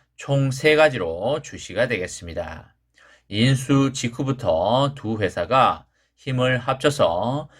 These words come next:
제품 개발을 진행해 왔고요. 그 첫 결과물로 데이터 센터에 쓰이는 고성능 기업용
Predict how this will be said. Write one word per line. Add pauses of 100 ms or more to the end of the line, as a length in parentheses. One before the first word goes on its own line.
(160)
제품
개발을
진행해
왔고요. (300)
그
첫
결과물로 (300)
데이터
센터에
쓰이는 (220)
고성능
기업용